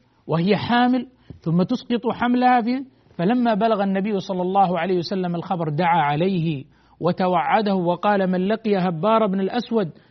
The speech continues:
فليقتله ولو وجده متعلقا بأستار الكعبة". لكن هبار بن الأسود وجدها فرصة فدخل على خباء النبي صلى الله عليه وسلم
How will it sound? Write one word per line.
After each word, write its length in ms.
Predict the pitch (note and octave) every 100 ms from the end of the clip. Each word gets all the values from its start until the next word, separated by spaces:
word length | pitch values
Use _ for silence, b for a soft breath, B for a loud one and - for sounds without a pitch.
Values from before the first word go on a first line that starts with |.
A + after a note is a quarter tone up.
| b -
فليقتله 800 | A#3+ B3+ B3+ - D#4+ D4 A3+ D3+
ولو 280 | F#3 A#3 A#3
وجده 360 | A#3+ A3+ G#3+ G3+
متعلقا 600 | F#3 G3+ F3+ G#3 F#3 F3
بأستار 480 | E3 E3 - E3 C#3
الكعبة". 400 | A#2+ A#2+ G#2 G2+ _ _ _ _ _ _ _ _ _ B B -
لكن 240 | G3 G#3+
هبار 400 | G#3+ F#3 G#3 F#3+ F#3+
بن 100 | F3
الأسود 420 | E3 - F#3 F3
وجدها 440 | F#3+ F3+ F3 E3+
فرصة 520 | D#3+ F3+ F#3+ F3 F3
فدخل 880 | D#3 E3+ E3 - _ E3 A3 - G3
على 300 | E3+ F3+ F3
خباء 400 | E3+ E3+ G3+ G3+
النبي 400 | F#3 F3 F#3+ G3
صلى 260 | F3+ F#3+ F3
الله 340 | F3+ F#3 E3+
عليه 260 | E3 F3+ F3
وسلم 480 | E3+ A#3 A#3 G3+